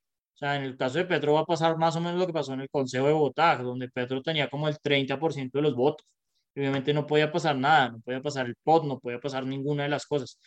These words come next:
Lo único que podía pasar era como por decreto cosas que él podía hacer. Y yo creo que eso va a ser igual en,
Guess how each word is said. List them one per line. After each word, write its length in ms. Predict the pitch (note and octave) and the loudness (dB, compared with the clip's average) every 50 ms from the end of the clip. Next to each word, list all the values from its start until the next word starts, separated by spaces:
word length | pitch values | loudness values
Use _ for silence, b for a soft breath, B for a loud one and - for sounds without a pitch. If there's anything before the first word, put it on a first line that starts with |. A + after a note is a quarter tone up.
| b b b b - | b b b b -10
Lo 100 | C#3 C3+ | -6 -4
único 180 | C#3 C#3+ D3 D3+ | -2 -2 -2 -2
que 60 | D3+ | 0
podía 220 | E3 D#3+ D3+ D3 D3+ | 0 2 2 2 2
pasar 320 | E3 D#3+ C3+ D3+ D3 C#3 | 2 0 2 2 0 2
era 220 | C#3 C#3 C#3 C#3 C#3+ | 2 0 0 -2 -4
como 540 | - D#3+ D#3+ D#3 D3+ D3 C#3+ C3+ B2+ B2 - _ - | -4 -6 -4 -2 -2 0 0 -2 -4 -6 -10 _ -2
por 180 | D3 D3 D3 | 0 2 2
decreto 680 | C#3+ C#3 C3 B2+ - C3 C3 C3 B2+ C3 C#3 C#3 C#3+ C#3 - | 2 0 -2 -2 -2 -2 -2 -2 -2 -2 -2 -2 -2 -2 -4
cosas 300 | - D3+ C#3+ D3 C#3+ - | -4 -2 -2 -2 -4 -4
que 80 | - | -6
él 100 | D#3 C#3+ | -6 -6
podía 280 | - - C3 B2 B2+ B2+ | -6 -4 -4 -2 -2 -2
hacer. 280 | A#2+ - F3 D#3+ B2+ - _ _ _ _ _ _ _ _ | -2 0 0 -2 -2 -4 _ _ _ _ _ _ _ _
Y 100 | - C3+ | -4 0
yo 100 | C#3 C#3 | 0 0
creo 140 | B2+ C3 B2+ | 0 0 -2
que 80 | C#3+ | -2
eso 160 | D3+ C#3+ D3+ D3+ | 0 2 4 4
va 100 | D3 C#3+ | 4 4
a 20 | |
ser 200 | C#3+ - D#3 D3 | 2 2 0 0
igual 420 | D3 D3 C#3+ D#3+ D#3 D3 C#3+ D3 | 0 0 2 4 4 4 4 4
en, 360 | C#3+ C#3+ C#3+ C#3+ C#3 C#3 C#3 | 2 -2 -4 -4 -8 -10 -10